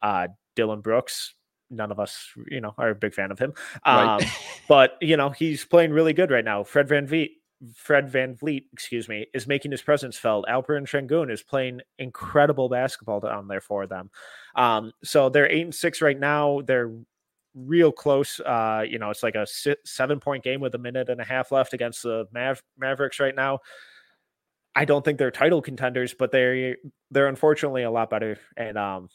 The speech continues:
Speaker 1: they're gonna be a tough out than I was anticipating.
Speaker 2: Well said. Well done tonight, as always. Absolutely thriller tonight at the Target Center. Wolves win a huge one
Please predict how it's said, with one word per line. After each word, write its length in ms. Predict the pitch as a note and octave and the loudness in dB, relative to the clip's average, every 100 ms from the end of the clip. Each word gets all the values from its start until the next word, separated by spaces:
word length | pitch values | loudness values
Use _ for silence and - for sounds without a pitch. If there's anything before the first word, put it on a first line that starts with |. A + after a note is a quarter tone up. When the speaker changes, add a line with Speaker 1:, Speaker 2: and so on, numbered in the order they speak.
| _ | _
Speaker 1:
they're 120 | A#2+ | -4
gonna 80 | A2 | -2
be 100 | G#2+ | -4
a 40 | |
tough 260 | - G#2+ G2+ | -4 -6 -4
out 200 | F#2+ - _ | -6 -8 _
than 260 | G#2 G2+ - - | -10 -10 -18 -10
I 80 | F#2+ | -10
was 120 | F#2+ | -10
anticipating. 600 | G2+ - - F#2 F2+ F#2+ _ _ _ _ _ _ _ - - _ | -14 -16 -14 -12 -12 -16 _ _ _ _ _ _ _ -20 -20 _
Speaker 2:
Well 200 | D3 D#3 | 6 6
said. 400 | - D3+ C3+ A2+ A2+ | 4 2 2 -2 0
Well 180 | C#3+ D#3+ | 4 4
done 220 | D3 C#3+ | 2 0
tonight, 340 | C#3+ C3 C3 | -2 0 2
as 220 | B2+ B2+ | 2 2
always. 440 | B2+ A2+ A#2 A2+ - - | 2 2 0 -4 -8 0
Absolutely 720 | D3 D3+ - B2 A#2+ A2 A2 | 2 2 -2 -4 -2 -2 -8
thriller 460 | G2 A2+ A#2+ A#2 G#2+ | -10 -6 -2 -2 -2
tonight 400 | A2 G#2+ G#2+ - | -4 -2 -2 -2
at 220 | A2 A#2 | -2 -2
the 80 | - | -4
Target 380 | - A#2 G#2 G#2 | -4 -4 -4 -6
Center. 280 | - A2 A2 | -6 -4 -4
Wolves 320 | G#2+ A#2+ G#2+ | -2 -4 -2
win 160 | A#2+ A2 | -6 -6
a 40 | |
huge 360 | - A#2+ A2+ G#2 | -6 -4 -4 -4
one 280 | A2 A2 | -4 -4